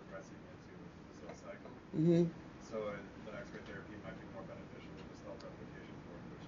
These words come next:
Speaker 1: takes more than two hours
Speaker 2: Mm.
Speaker 1: to progress.
Speaker 2: So, uh, by a, a different mechanism other than A T P.
Speaker 1: Yeah.
Speaker 2: Okay, yeah. I'm not sure of data that's looked at,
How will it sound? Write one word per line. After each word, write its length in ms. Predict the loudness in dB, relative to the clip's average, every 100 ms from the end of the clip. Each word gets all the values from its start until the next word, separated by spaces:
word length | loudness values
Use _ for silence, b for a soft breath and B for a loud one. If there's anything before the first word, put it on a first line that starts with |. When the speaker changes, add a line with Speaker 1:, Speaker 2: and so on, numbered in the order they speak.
| -8
Speaker 1:
takes 160 | -8 -8
more 160 | -8 -8
than 80 | -8
two 480 | -8 -8 2 10 12
hours 160 | 12
Speaker 2:
Mm. 240 | 12 10 8
Speaker 1:
to 380 | 2 -6 -6 -6
progress. 240 | -6 6
Speaker 2:
So, 320 | 12 12 12
uh, 160 | 10 8 12
by 160 | 12
a, 40 | 10 6
a 60 | 10
different 320 | 10 12 12
mechanism 400 | 12 8 8 8
other 160 | 10
than 160 | 10 6
A 60 | 2
T 120 | 0
P. 120 | 12
Speaker 1:
Yeah. 80 | 12 12 4 0
Speaker 2:
Okay, 200 | 6 6 6
yeah. 300 | 8 10 10 8 -2 -10 -12 -12 -10 -6 -4 -4 -10 -10 -12 B B B B B B 4
I'm 100 | 12
not 180 | 12 12
sure 100 | 10
of 80 | 12
data 180 | 12
that's 240 | 12 12 10
looked 160 | 10
at, 140 | 10